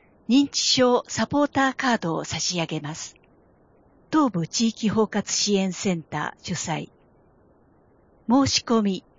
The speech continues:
五月十五日月曜から六月九日金曜に、日曜日、祝日を除く。電話で、東部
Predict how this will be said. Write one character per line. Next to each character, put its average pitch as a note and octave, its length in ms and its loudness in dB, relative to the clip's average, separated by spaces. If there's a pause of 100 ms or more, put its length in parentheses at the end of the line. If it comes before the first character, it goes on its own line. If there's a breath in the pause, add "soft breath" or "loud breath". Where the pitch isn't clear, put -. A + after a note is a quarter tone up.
(760)
五 D#4 140 4
月 G#3+ 380 0
十 B3 260 2
五 F3+ 140 0
日 E3 560 -8
月 G3+ 320 0
曜 A3 220 2
か E3 180 -10
ら - 140 -10 (480)
六 G#3 280 2
月 B3+ 380 -2
九 A3 160 0 (160)
日 G3 420 -2
金 A3 320 0
曜 G3 220 2
に、 D#3+ 200 -10 (520)
日 G3+ 320 0
曜 G#3 220 4
日、 - 180 -12 (180)
祝 - 220 -2
日 G3 340 -2
を F3 140 0
除 E3+ 280 -4
く。 - 220 -16 (840)
電 A#3+ 260 4
話 G#3+ 160 2
で、 F#3 260 0 (440)
東 C#4+ 200 4
部 F3+ 240 -2